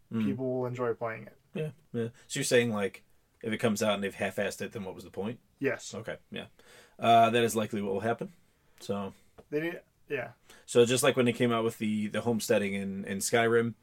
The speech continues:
Speaker 1: turned out to be very linear, so not great. You only had a few different options for the house.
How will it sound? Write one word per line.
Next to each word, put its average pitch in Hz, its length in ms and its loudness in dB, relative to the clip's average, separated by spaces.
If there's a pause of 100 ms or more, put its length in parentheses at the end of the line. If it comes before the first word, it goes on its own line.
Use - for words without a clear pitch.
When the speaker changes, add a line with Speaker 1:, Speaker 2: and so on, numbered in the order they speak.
(180)
Speaker 1:
turned 107 180 -4
out 107 60 -4
to - 60 -16
be 104 80 -4
very 98 380 -6 (500)
linear, 117 460 2 (160)
so - 160 -4
not 107 220 0
great. 107 200 -4
You 110 80 -4
only 107 120 -2
had 101 80 -2
a 95 40 -6
few 107 220 -4
different 98 320 -8
options 101 300 -4
for - 80 -14
the 95 80 -8
house. 123 420 2